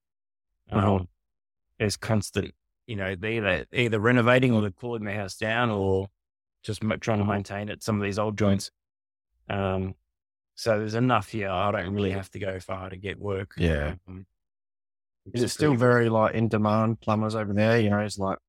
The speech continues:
Speaker 2: in, sort of in that covid period, it was pretty crazy and there was so many trade shortages. You know, how's that there, over
Speaker 1: Um,
Speaker 2: there now, do you reckon?
Speaker 1: Well, I think we're pretty busy. We're pretty busy during the whole covid thing. Mm.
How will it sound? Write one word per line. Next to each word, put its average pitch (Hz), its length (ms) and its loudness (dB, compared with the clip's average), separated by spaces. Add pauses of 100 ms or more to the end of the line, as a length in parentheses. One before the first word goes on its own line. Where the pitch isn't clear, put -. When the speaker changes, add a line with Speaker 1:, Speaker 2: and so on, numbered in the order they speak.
(240)
Speaker 2:
in, 92 160 -4 (340)
sort 101 240 -2
of 92 140 -2
in 95 60 -2
that - 160 -6
covid 98 460 2 (920)
period, 98 360 4
it - 80 -2
was 87 200 -4
pretty 95 320 -2
crazy 98 460 2
and 90 100 -2
there 87 60 -2
was 87 120 -6
so - 180 -4
many 90 200 0
trade 95 340 4
shortages. 92 560 0
You 92 80 -2
know, 92 120 -2
how's 101 300 0
that 95 200 -2 (580)
there, 101 200 2
over 123 220 -2
Speaker 1:
Um, 90 60 -2
Speaker 2:
there 98 160 -2
now, 98 180 0
do 98 100 0
you 92 60 0
reckon? 92 320 -4 (1040)
Speaker 1:
Well, 160 340 8
I 208 80 4
think 311 200 0
we're 180 140 -4
pretty - 240 0
busy. 107 460 -2
We're 175 140 -6
pretty 120 240 -8
busy 101 340 -8
during 101 240 -6
the 95 60 -4
whole 98 100 -2
covid 104 420 0
thing. 151 280 -2 (580)
Mm. 95 220 -14